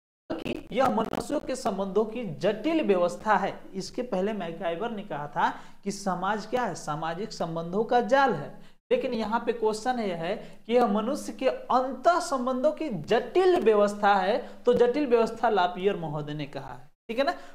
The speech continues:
Questions आपको मिलेगा तो आप questions को compare करके भी याद रख सकते हैं। जैसे मैकाइवर ने क्या कहा कि समाज सामाजिक संबंधों का जाल है, लेकिन जटिल व्यवस्था किसने कहा है? तो जटिल व्यवस्था लापियर महोदय ने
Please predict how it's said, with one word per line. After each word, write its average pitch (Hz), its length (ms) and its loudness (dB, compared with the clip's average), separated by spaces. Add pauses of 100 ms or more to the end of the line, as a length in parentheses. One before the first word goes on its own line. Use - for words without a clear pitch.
(100)
Questions 262 640 2
आपको 202 360 4
मिलेगा 220 420 4
तो 220 160 -4
आप - 400 0
questions 285 380 -2
को 320 160 -4
compare 262 440 -4
करके 240 280 -4
भी 269 160 -8 (300)
याद 180 180 0
रख 170 140 -6
सकते 156 260 -10
हैं। 214 180 -6 (280)
जैसे 214 200 -2
मैकाइवर 220 460 0
ने 226 100 -2
क्या 214 180 -2
कहा 208 200 -6
कि 202 120 -10
समाज 175 320 -6
सामाजिक 156 440 -8
संबंधों 143 380 -16
का 139 100 -6
जाल 208 240 4
है, 190 140 0 (280)
लेकिन 240 340 2
जटिल 233 380 2
व्यवस्था 285 400 2
किसने 277 300 -8
कहा 247 300 2
है? 247 120 -2
तो 202 80 -4
जटिल 165 320 -4
व्यवस्था 165 380 -4
लापियर 156 420 -6
महोदय 143 360 -8
ने 277 180 0